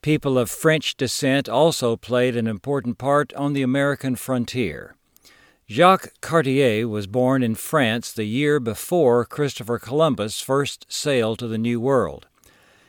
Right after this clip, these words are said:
In fifteen thirty-four, King Francis the First of France sent Cartier across the Atlantic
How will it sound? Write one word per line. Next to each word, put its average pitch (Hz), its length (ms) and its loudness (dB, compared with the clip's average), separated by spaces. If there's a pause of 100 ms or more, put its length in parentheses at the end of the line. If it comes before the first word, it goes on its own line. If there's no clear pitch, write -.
(160)
In 101 180 -2
fifteen 127 520 0
thirty-four, 127 800 2 (480)
King 156 240 0
Francis 170 580 0
the 131 140 -6
First - 500 2
of 110 140 -4
France 113 680 -4 (300)
sent - 400 0
Cartier 123 520 2
across 160 540 2
the 156 80 -2
Atlantic 117 600 -2